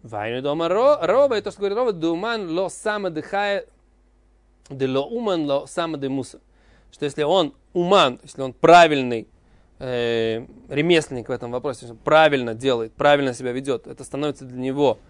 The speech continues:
самодыхаем, то есть это становится для него, э, оживляющим, да, живой водой, назовём это так, да. А если нет, то становится для него, э, если он неправильно, ло уманба, то есть если он не уманба, недостаточно в ней правильно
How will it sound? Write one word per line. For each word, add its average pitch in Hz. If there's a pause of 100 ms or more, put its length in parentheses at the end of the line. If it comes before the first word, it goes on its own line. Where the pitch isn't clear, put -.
(320)
самодыхаем, 131
то -
есть -
это 135
становится 135
для 127
него, 123 (340)
э, 131
оживляющим, 139 (300)
да, 131
живой 143
водой, 120
назовём 127
это 123
так, -
да. - (380)
А 131
если 156
нет, 294
то 208
становится 202
для 175
него, 180
э, 135
если 139
он 151
неправильно, 196 (880)
ло 220
уманба, 196 (280)
то -
есть -
если 139
он 139
не 190
уманба, 180
недостаточно 160
в 139
ней 156
правильно 143